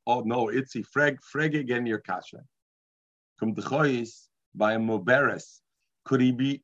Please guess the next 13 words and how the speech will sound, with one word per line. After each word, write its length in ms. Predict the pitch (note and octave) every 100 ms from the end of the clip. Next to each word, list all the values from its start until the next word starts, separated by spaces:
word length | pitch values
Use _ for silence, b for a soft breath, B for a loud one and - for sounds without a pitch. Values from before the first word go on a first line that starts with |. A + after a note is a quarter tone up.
| _
could 140 | - C3
he, 160 | A#2 - _ _
Mechel, 460 | B2 C3 F#3 D#3+ C3+
die 80 | B2
Besdarten, 580 | A#2+ G2+ D3 G#3+ G#3
me 80 | E3
kennen 220 | C#3 E3
den 120 | F3 E3
Hashem, 300 | C#3 E3 C#3
is 120 | C#3
eight 180 | E3+ D3+
as 180 | C3+
Ständer. 460 | - F3 E3 A#2+ E2+